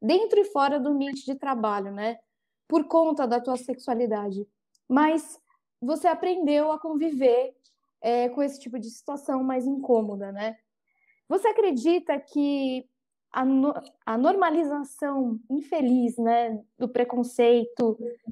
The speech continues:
que a gente tem passado no país tem limitado um pouco dessa espontaneidade de ser quem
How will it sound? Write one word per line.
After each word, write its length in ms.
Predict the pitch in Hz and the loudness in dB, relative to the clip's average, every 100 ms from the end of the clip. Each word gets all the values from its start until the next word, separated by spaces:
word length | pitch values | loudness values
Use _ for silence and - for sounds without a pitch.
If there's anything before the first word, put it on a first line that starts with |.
| - _ | -18 _
que 340 | _ 247 247 247 | _ 2 4 4
a 80 | |
gente 200 | 247 269 | 4 2
tem 120 | 277 269 | -2 -2
passado 800 | 269 269 247 240 233 226 214 - _ | -4 0 4 4 4 -2 -6 -12 _
no 140 | 233 247 | -8 -4
país 420 | 247 214 254 254 - _ _ _ | -2 -2 -2 -6 -12 _ _ _
tem 200 | 320 320 | -4 -2
limitado 540 | 359 330 302 - 294 294 | 0 0 -2 -2 -2 0
um 100 | 269 | -2
pouco 380 | 269 269 262 220 | 0 -2 -2 -6
dessa 600 | 226 233 254 220 202 196 _ _ _ | -6 -6 -6 -4 -4 -8 _ _ _
espontaneidade 1160 | - 247 - 285 277 285 262 247 277 254 208 202 _ _ _ - | -8 -4 0 2 2 2 2 2 2 0 -4 -14 _ _ _ -12
de 100 | 240 | -6
ser 200 | 277 277 | -4 -4
quem 160 | 277 | -4